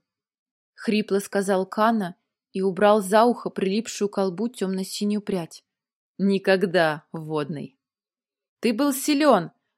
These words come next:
пока рядом с тобой была Джун, твоя женщина. Она сбежала, и ты теряешь свою силу. Это знаю я. Это знаешь ты. Ты не можешь похвастаться даже воспоминаниями о подобной силе, Кана.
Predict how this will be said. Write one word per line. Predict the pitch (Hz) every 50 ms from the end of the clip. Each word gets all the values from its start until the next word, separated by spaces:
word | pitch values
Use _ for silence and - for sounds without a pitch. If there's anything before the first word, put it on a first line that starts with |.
| _ -
пока | 202 196 - 214 214
рядом | 214 226 220 190 208 202
с | - -
тобой | - 220 208 233 254 254
была | 196 202 214 208 202 208
Джун, | 196 185 202 208 226 202 170 151 160 _ _ _ _ -
твоя | - 190 190 190 190
женщина. | 202 180 214 214 185 175 160 - - - 160 160 165 - _ _ _ _ _ _ _ _ _ -
Она | 226 240 233 226 240
сбежала, | 226 214 196 262 254 233 240 269 240 214 190 175 156 160 _ _ _ _ _ _ _ _ -
и | - 190
ты | - - 208 196
теряешь | 202 - 226 214 220 214 196 190 -
свою | - - 185 185 180 180
силу. | 175 - - - 196 180 165 156 156 - _ _ _ _ _ _ _ _ _ _ -
Это | - 202 202 208 208
знаю | 190 208 208 196 202 202 202 208 208
я. | 185 180 165 156 156 _ _ _ _ _ _ _ _ _ _ _ _ _ -
Это | - 190 220 - - 170
знаешь | 160 147 160 180 175 175 175 170 - - - - _
ты. | - 160 143 - _ _ _ _ _ _ _ _ _ _ _ _ _ _ _ _ _ _ _ _ _ _ -
Ты | - 208
не | 208 220 226
можешь | 226 240 247 247 220 196 - -
похвастаться | 208 202 202 - 214 226 220 233 240 240 - 175 - - 196
даже | 165 185 190 202 185 202
воспоминаниями | 180 202 196 - - 220 214 214 214 208 214 220 226 214 208 196 190 190
о | 180 - - 190
подобной | 190 - 190 190 175 190 208 214 175 196 202 202 202
силе, | 196 - - - - 214 220 214 196 175 175 175
Кана. | _ - - 208 190 185 185 180 160 156 147 151